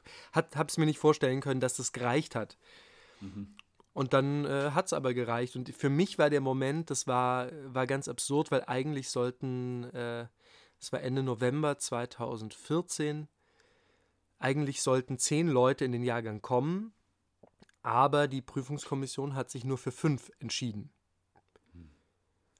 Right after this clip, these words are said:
Speaker 1: Und, äh, das war der, der erste Satz, als wir dann in diesen Raum, also erstmal, es, die, diese Prüfungen bestehen ja auch aus unglaublich viel Warten. Ne, man, man, irgendwie,
Speaker 2: Ja,
Speaker 1: wenn man
Speaker 2: man
Speaker 1: dann durch
Speaker 2: verbringt da,
Speaker 1: ist
Speaker 2: verbringt da sehr viel Zeit miteinander und, äh,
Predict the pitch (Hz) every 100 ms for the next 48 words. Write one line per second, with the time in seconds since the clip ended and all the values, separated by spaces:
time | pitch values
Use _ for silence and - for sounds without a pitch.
0 | _ _ _ 135 131 123 120 117 - -
1 | 123 120 110 127 - 131 135 143 143 131
2 | 143 151 165 160 151 156 139 135 127 131
3 | 127 120 123 135 139 139 160 143 151 135
4 | - - 196 151 175 135 123 - 170 160
5 | 135 131 147 147 147 - - 147 - -
6 | 202 202 208 170 151 160 160 143 - 147
7 | 123 127 131 175 - 123 143 226 _ _
8 | _ _ _ _ _ _ _ _ _ 147
9 | 180 151 147 147 147 147 151 196 151 147
10 | 107 151 151 143 139 165 160 123 120 117
11 | 113 101 104 - 98 110 113 110 104 110
12 | 110 101 - 107 107 104 95 98 98 98
13 | 95 95 95 87 - - 98 98